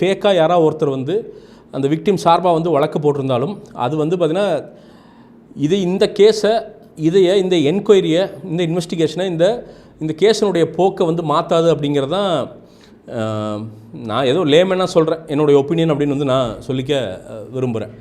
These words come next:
இப்போ என்ன அப்படின்னா, இப்போ இடையில அதுக்கு முன்னாடி வந்து பார்த்தீங்கன்னா, நேத்து ஒரு விவாதம் நடந்தது தந்தி டி வில. அதுல வந்து அதிமுக உடைய பேச்சாளர் அண்ணன்,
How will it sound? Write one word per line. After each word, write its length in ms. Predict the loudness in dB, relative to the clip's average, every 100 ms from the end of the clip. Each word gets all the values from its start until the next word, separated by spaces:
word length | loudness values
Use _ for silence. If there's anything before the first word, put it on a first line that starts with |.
| -20 -20 -20 -20 -20 -20 -20 -20 _ _ _ -20 _ _ -20 _
இப்போ 200 | 2 4
என்ன 440 | 4 2 4 2
அப்படின்னா, 400 | 2 0 0 -2 -4 -16 -20 -10
இப்போ 120 | -2
இடையில 240 | 0 2 2
அதுக்கு 300 | 2 0 -4
முன்னாடி 380 | -2 -2 -2
வந்து 80 | -2
பார்த்தீங்கன்னா, 340 | -2 -2 -4 -2
நேத்து 340 | -2 -2 -2
ஒரு 120 | -2
விவாதம் 400 | -2 0 0 0
நடந்தது 300 | -2 -4 -6
தந்தி 200 | -6 -6
டி 140 | -6 -6
வில. 280 | -6 -8 -12 -20 -10
அதுல 280 | -6 -2 0
வந்து 580 | 0 -4 -4 -4 -6 -8 -14 -8
அதிமுக 680 | -6 -4 -4 0 0 0 -4 -10 -20 -20 -20 _
உடைய 520 | -6 -4 -2 -2 -4 -8 -14 -8
பேச்சாளர் 420 | -6 -4 -4 -2
அண்ணன், 440 | -4 -4 -6 -10